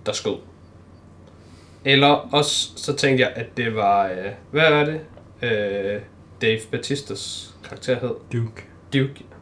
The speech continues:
Speaker 2: The Duke.
Speaker 1: Jeg troede, de var in on it. Det,
Speaker 2: Mm.
Speaker 1: jeg havde to teorier. Jeg tænkte, enten så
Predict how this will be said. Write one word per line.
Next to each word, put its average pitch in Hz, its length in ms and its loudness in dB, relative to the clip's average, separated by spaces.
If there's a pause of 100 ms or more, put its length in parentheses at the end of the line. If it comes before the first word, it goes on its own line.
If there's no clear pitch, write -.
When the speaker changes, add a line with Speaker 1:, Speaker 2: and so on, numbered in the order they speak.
(240)
Speaker 2:
The 107 220 2
Duke. 107 320 -6 (1040)
Speaker 1:
Jeg 196 140 6
troede, 214 180 6
de 190 80 6
var 170 60 10
in 139 140 8
on 113 160 4
it. - 180 -4 (600)
Det, 208 120 8
Speaker 2:
Mm. 143 140 0
Speaker 1:
jeg 190 120 6
havde 190 340 4
to 233 180 6
teorier. 113 380 0 (680)
Jeg 160 120 2
tænkte, 147 300 2 (140)
enten 226 400 4 (460)
så 180 420 2